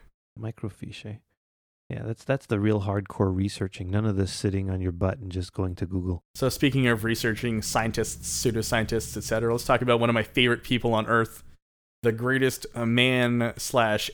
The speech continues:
Speaker 2: hair combo in all of ufology. I'm talking about Richard C. Hoagland, the man who, uh, is <laughs> the face of the face on Mars, if you wanna put it that way.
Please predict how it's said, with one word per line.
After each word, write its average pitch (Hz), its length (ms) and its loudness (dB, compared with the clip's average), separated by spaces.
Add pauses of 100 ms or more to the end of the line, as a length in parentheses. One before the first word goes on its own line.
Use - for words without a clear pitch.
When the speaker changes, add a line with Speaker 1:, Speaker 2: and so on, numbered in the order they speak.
Speaker 2:
hair 127 200 2
combo 123 480 2
in 117 80 2
all 117 140 6
of 110 60 0
ufology. 110 440 0
I'm 113 60 -2
talking 120 220 -2
about 107 140 2
Richard 117 500 -2
C. 135 280 -2
Hoagland, 113 400 0 (340)
the 135 120 4
man 131 240 6
who, 131 400 0 (100)
uh, 113 260 4
is 143 400 4 (320)
<laughs> 113 80 -4 (640)
the 131 200 6
face - 520 2 (260)
of 110 220 2
the 110 100 2
face 104 300 -2
on 98 120 0
Mars, 98 300 -2
if 110 100 -6
you 117 80 -2
wanna 104 140 0
put 107 140 -4
it 101 60 -2
that 101 140 0
way. 127 220 0